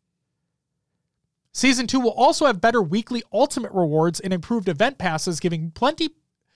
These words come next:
giving players plenty of opportunities to earn customization content for free.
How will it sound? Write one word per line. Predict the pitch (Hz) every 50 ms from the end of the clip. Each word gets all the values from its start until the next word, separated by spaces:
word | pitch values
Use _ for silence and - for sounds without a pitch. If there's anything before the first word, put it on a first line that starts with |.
| _ _ _ _ -
giving | 220 269 330 349 302
players | - - 240 240 233 214 -
plenty | - - - 220 254 302
of | 277 247
opportunities | 247 240 - 220 - 214 202 196 196 - -
to | - -
earn | 180 196 214
customization | - - 214 202 - 220 202 180 - 180 - - 170
content | - 160 147 135 - 156 143 139 - _ _ _ _ _ _
for | _ - 147
free. | 139 - - - 151 135 120 90